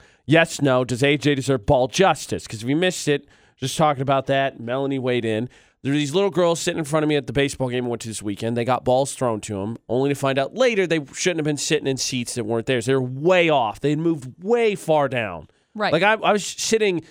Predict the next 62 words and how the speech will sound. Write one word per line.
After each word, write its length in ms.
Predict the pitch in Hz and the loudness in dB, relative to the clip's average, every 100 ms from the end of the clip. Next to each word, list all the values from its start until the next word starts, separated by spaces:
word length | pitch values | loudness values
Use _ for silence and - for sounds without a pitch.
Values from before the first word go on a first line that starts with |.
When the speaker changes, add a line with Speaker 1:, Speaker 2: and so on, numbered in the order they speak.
| _ _ - | _ _ 2
Speaker 1:
eight 220 | 185 196 | 2 4
rows 240 | 196 175 131 | 2 2 2
behind 280 | 156 160 151 | 2 2 2
the 40 | |
home 220 | 147 143 | 2 2
dugout. 320 | 139 127 131 | 2 2 2
They 80 | 127 | 0
were 40 | 131 | -2
sitting 280 | 151 139 | 0 0
one 180 | 127 143 | 2 0
in 80 | 139 | 0
front 180 | 117 131 | -2 -2
of 40 | |
me. 80 | 127 | -2
They 120 | 147 | -2
were 120 | 160 156 | -2 -4
nowhere 480 | 170 196 190 180 | -2 0 0 2
near 240 | 156 151 139 | 2 2 4
that 320 | 120 110 - | 2 0 -2
with 140 | 123 | -2
their 100 | 120 | 0
actual 340 | 110 120 - 110 | 0 0 -4 -10
tickets. 520 | - 123 85 - - _ _ _ _ _ _ | -4 -4 -4 -12 -20 _ _ _ _ _ _
So 140 | 208 | 2
everybody's 300 | 240 233 220 | 4 2 2
telling 200 | 220 202 | 4 4
me, 120 | 190 180 | 2 2
"No, 360 | 190 190 190 | 2 4 2
get 160 | 170 185 | 2 2
over 320 | 180 175 180 | 4 4 2
it, 120 | 175 | 0
suck 300 | - 190 165 | 0 0 2
it 60 | 165 | 2
up, 260 | 165 160 - | 2 2 2
blah, 140 | 160 | 0
blah, 80 | 151 | 2
blah." 160 | 156 160 - - - - | -2 -4 -6 -20 -8 0
But 80 | 220 | 2
then 120 | 247 | 4
other 220 | 269 285 | 2 0
people, 440 | 202 240 202 220 | 0 -2 0 0
a 40 | 202 | 2
bunch 220 | 226 220 | 0 0
of 60 | 196 | -2
people 180 | 220 | 0
now 160 | 208 208 | 0 2
are 40 | |
like, 160 | 208 202 | 0 0
"Well, 220 | 202 214 208 | 0 -2 0
if 160 | 202 165 | -2 0
you 140 | 202 | -2
wanted 360 | 202 240 233 165 | 0 2 2 2
it, 180 | 175 160 | 0 -2
you 80 | 160 | -2
should 200 | - 208 | 0 0
have 80 | 185 | 0
just 320 | 185 - _ | -4 -6 _
taken 380 | 214 214 208 190 | 4 4 4 2
it 140 | 160 | 2
to 80 | 175 | -2
begin 440 | 160 175 247 240 165 | -2 0 2 2 2
with." 440 | 139 92 - | 0 -2 -6